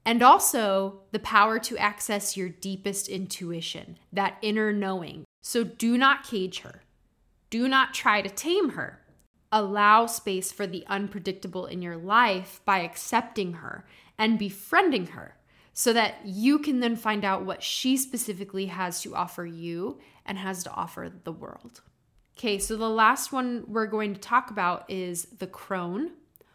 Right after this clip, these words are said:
or otherwise known as the wise woman.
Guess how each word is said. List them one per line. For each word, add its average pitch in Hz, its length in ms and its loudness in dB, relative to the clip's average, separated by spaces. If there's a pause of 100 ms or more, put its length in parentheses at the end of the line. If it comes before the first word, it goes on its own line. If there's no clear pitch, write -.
(160)
or 214 140 6
otherwise 196 460 2
known 180 260 -4
as 180 360 -8 (100)
the 185 80 -6
wise 170 380 -4
woman. - 300 -16